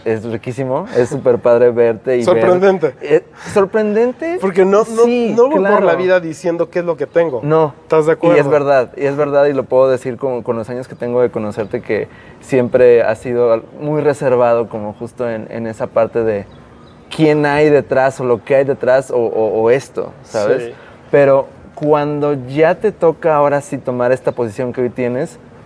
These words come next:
Speaker 1: ¿qué pasó en ti? ¿Estabas listo? ¿Te sentías listo?
Speaker 2: <laughs> Fíjate que, eh, es, es dolorosa esa parte porque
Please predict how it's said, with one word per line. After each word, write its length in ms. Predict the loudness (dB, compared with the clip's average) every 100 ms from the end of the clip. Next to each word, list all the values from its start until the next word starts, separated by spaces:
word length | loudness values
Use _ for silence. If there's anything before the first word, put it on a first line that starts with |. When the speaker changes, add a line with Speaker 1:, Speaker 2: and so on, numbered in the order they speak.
| -20 -20 -20 -20 -20 -20 -20 -16 -4
Speaker 1:
¿qué 140 | -4
pasó 280 | -2 -2 -4
en 120 | -6
ti? 200 | -6 -6 -10 -20
¿Estabas 340 | -2 2 2 2
listo? 460 | -4 -4 -4 -4 -6 -20 -20 -20 -20 -20 -20 -20 -10
¿Te 80 | -6
sentías 340 | -4 2 2 4
listo? 560 | 0 0 0 0 0 -4
Speaker 2:
<laughs> 80 | -20 -6
Fíjate 300 | -2 -2 0
que, 320 | 0 0 -2 -14 -20 -20 -20 -20 -20 -10
eh, 520 | -2 2 2 2 2 2
es, 400 | -2 -18 -20 -20 -20 -20 -20 -20 _ -20 -20 -18 -10 -2
es 140 | 0
dolorosa 520 | 0 0 0 0 -2 -6
esa 200 | -6 -6
parte 500 | -4 -4 -4 -6 -6
porque 920 | -4 -4 -4 -10 -8 -4 -2 -4